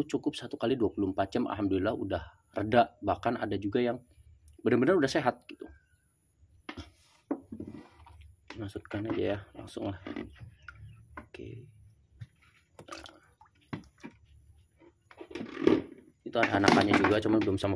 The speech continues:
Fuad, be-, belum Fuad pisahin. Eh,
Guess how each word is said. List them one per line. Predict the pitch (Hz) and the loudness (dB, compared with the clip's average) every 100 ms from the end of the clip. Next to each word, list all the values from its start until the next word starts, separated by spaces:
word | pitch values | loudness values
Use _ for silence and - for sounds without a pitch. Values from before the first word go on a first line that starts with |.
| - | 4
Fuad, | 92 87 - _ | 2 0 -6 _
be-, | _ 107 95 87 | _ 2 4 2
belum | 104 98 | 2 0
Fuad | - - | 0 -4
pisahin. | - - 90 98 127 143 _ - - - - _ _ _ _ _ | 0 0 2 2 2 -2 _ -6 -4 -4 -8 _ _ _ _ _
Eh, | - 107 104 101 101 101 101 | -4 -2 0 0 2 2 0